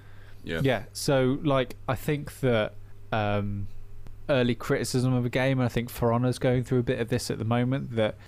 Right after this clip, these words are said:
Speaker 2: people are kind of actually um, very trustworthy of Ubisoft in that they are actually listening to the community and servicing it. Apparently, Rainbow Six now,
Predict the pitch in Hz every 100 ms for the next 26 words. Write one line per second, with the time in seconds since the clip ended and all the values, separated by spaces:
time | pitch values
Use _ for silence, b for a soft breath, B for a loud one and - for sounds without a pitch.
0 | B 131 117 120 110 - 117 113 107 104
1 | - - - - 120 - - 110 110 107
2 | 104 - - - - 107 101 101 101 104
3 | 101 107 104 - 117 - 120 113 117 113
4 | 120 120 - 127 107 - 107 110 - -
5 | B B B - 107 104 104 104 - 110
6 | 104 107 - 110 104 120 107 - 117 110
7 | 110 104 117 107 104 113 110 - 117 104
8 | - - 113 113 107 107 104 - - -
9 | 117 110 101